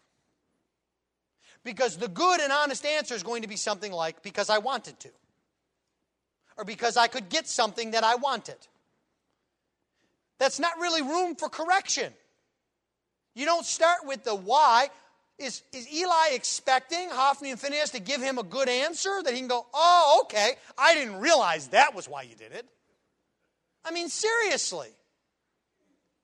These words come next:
But he does at least move in the next verse, at the end of this verse, twenty-three,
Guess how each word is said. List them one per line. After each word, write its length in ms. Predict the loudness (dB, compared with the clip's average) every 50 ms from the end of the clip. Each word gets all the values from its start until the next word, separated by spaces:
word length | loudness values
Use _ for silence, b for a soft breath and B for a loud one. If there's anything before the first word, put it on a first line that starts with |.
| _ _ _ _ _ _ _ _ _ _ _ _ _ _ _ _ _ _ _ _ _ _ _ _ _ _ _ _ _ _ _ _ _ _ _ _ _ _ _ _ _
But 160 | -2 -2 -2
he 140 | -2 -6 -6
does 380 | 0 2 4 6 6 4 2 -2
at 120 | -6 -6
least 360 | -4 -4 -2 -2 -2 -4 -6
move 460 | -8 -6 -2 0 0 0 0 -2 -2
in 80 | -4 -4
the 60 | -4
next 380 | -2 0 -2 -2 -2 -4 -10 -8
verse, 420 | -4 -2 0 0 0 -2 -4 -8
at 80 | -10 -12
the 100 | -6 -2
end 220 | -2 0 0 -2
of 80 | -4 -4
this 160 | -6 -6 -6
verse, 420 | -4 -2 -2 0 0 -2 -4 -8
twenty-three, 720 | -10 -10 -10 -8 -8 -8 -10 -10 -10 -8 -6 -6 -6 -8